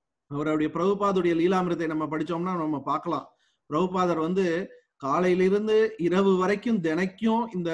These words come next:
அகில உலக கிருஷ்ண பக்தி இயக்க-, இயக்கத்தை எப்படி நிறுவுறது, பக்தர்களை எப்படி பெருக்கிறது, அவங்களை, அவங்களுடைய பக்தியை எப்படி பெருக்கிறது, இந்த விஷயங்கள்ல ஈடுபட்டிருந்தார்.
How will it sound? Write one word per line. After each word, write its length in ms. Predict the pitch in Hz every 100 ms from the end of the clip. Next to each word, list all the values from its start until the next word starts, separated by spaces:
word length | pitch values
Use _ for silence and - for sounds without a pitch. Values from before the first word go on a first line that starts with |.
| 160 156 151 147 143
அகில 300 | 139 165 202
உலக 280 | 185 170 165
கிருஷ்ண 340 | 170 165 190
பக்தி 240 | 170 160 165
இயக்க-, 520 | 156 160 160 147 151
இயக்கத்தை 400 | 147 156 170 160
எப்படி 260 | 151 180
நிறுவுறது, 580 | 156 170 175 160 160 165 170 _ _ -
பக்தர்களை 560 | 147 - 208 185 175
எப்படி 280 | 156 151 180 -
பெருக்கிறது, 600 | 175 180 185 156 160 165 151
அவங்களை, 240 | 151 147
அவங்களுடைய 500 | 147 143 156 156 147
பக்தியை 480 | 143 156 - 220 196
எப்படி 300 | 170 175 185 175 156 143 139
பெருக்கிறது, 680 | 160 160 180 165 156 170 160
இந்த 140 | 175
விஷயங்கள்ல 440 | 170 175 196 185 170
ஈடுபட்டிருந்தார். 560 | 165 156 147 139 127